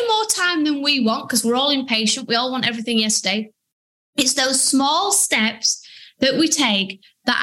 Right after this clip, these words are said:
add up to this monumental change. But first, we've got to manage this overwhelm. Otherwise, we'll never get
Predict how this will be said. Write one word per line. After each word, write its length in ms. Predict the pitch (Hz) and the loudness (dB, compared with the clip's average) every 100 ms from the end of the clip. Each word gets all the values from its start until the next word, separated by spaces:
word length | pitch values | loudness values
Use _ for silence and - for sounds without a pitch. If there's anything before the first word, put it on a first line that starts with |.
| 269 | 0
add 80 | 254 | 2
up 220 | 208 - | 0 0
to 80 | 220 | 2
this 260 | 214 - | 2 2
monumental 1400 | 220 233 277 294 294 285 277 277 254 247 - 196 180 - | 2 4 4 2 2 0 -2 0 2 0 0 -2 -4 -4
change. 500 | - - 214 190 180 - - - _ | -4 0 2 2 0 -6 -20 -20 _
But 280 | - 240 240 | -2 -2 0
first, 260 | 370 415 370 | 0 2 2
we've 120 | 330 | 0
got 120 | 302 | 2
to 60 | 277 | 2
manage 320 | 262 262 247 | 2 2 2
this 160 | 233 254 | 2 2
overwhelm. 480 | 233 214 196 190 190 | 2 2 2 0 -2
Otherwise, 480 | 294 311 247 226 | 0 2 2 0
we'll 140 | 240 240 | -4 -2
never 320 | 247 262 254 | 0 0 0
get 240 | 220 247 | 0 0